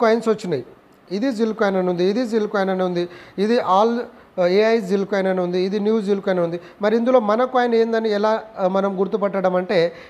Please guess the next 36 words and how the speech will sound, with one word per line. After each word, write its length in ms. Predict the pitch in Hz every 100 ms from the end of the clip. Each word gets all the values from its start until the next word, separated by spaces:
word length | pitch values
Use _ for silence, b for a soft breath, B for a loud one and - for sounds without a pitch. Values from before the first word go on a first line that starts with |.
| -
ఈ 120 | 196 196
ట్ర-, 180 | 208 202
ఆ, 20 | 185 180
ఇప్పుడు 200 | 185 165 139 B - 160
దీన్ని 200 | 196 220 226
smart 280 | 202 220 240 233
contract 380 | 214 208 202 190
address 300 | 170 208 208
అంటాము. 280 | 175 160 196 - B B
ఈ 40 | 208 -
smart 300 | 220 262 -
contract 300 | 233 233 220 202
అడ్రస్‌ని 360 | 196 202 254 220
మనము 220 | 196 262 208
verify 320 | 190 185 190 190
చేయాలి. 360 | 156 139 139 127 - - B B B -
So 40 | 185
ఉదాహరణకి 420 | 220 220 214 202 214
ఇది 80 | 196
మన 100 | 190 165
ఎండీ 180 | 170 196 208
సార్ 140 | 202 185
నాకు 120 | 175 170
పంపించారు, 460 | 175 190 185 208 - B 180
నేను 140 | 180 180
సేవ్ 160 | 190 202
చేసి 180 | 202 - 180
ఉన్నాను 240 | 180 240 185
and 140 | 175 170
ఇది 100 | 180 196
కూడా 100 | 196
మీకు 120 | 180 165
లైవ్లో 260 | 156 175 185 -
చూపిస్తాను. 440 | 151 170 - 185 - B B B -
So 80 | 190 170 160 185
నాకు 160 | 170 160